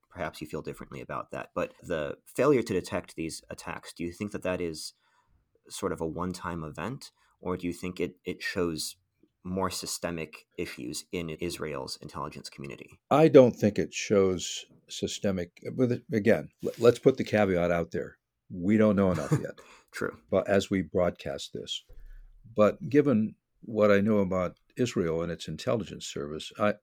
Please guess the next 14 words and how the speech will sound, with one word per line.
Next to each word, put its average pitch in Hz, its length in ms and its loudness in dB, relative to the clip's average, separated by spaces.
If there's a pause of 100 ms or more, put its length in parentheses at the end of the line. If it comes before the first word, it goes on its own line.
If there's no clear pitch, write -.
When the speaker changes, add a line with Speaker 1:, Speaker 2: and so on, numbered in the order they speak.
Speaker 2:
I 123 140 -2
don't 113 380 0
see - 260 -4
this 90 300 -6
as 85 340 -4
a 87 440 -6 (280)
systemic 92 680 -6 (140)
failure 87 460 -4
that 78 340 -8 (460)
is 90 280 -6
somehow 90 800 -4 (120)
representative 90 1040 -2
of 82 400 -6
the, 85 180 -8